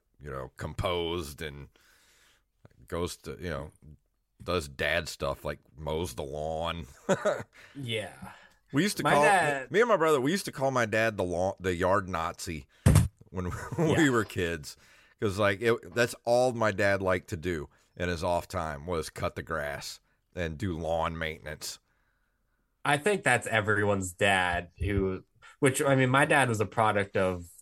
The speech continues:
Speaker 2: the, s-, you know, the sixties, seventies. So I think that's every dad from a,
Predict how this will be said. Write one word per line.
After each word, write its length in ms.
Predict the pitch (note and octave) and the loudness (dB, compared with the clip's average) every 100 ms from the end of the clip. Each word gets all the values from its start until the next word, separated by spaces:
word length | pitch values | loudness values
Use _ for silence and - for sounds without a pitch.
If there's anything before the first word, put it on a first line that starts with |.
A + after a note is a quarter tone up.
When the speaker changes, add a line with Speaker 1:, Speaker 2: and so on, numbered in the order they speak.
| - | -4
Speaker 2:
the, 360 | F#2+ F2+ E2+ E2+ | -2 0 -2 -6
s-, 320 | - - - - - | -6 -6 -8 -14 -6
you 160 | G2 | -2
know, 160 | F2 E2 | -2 -2
the 100 | E2 | -2
sixties, 1040 | - - - - - A2+ G2+ - - F#2+ - | -2 -2 -4 -8 -2 0 0 -4 -4 -2 0
seventies. 720 | G2+ F#2 F2 F2 E2+ F#2 - _ _ - _ _ _ _ _ | 0 0 -2 -4 -6 -8 -12 _ _ -20 _ _ _ _ _
So 140 | - G2+ | -4 2
I 180 | F#2+ G#2+ | 4 4
think 160 | E3+ | 4
that's 160 | C#3 A#2 | 4 4
every 220 | A2 G#2+ | 2 2
dad 360 | F2 G2 G2 F#2+ | 2 4 4 2
from 120 | G2 | -2
a, 140 | F2+ | -2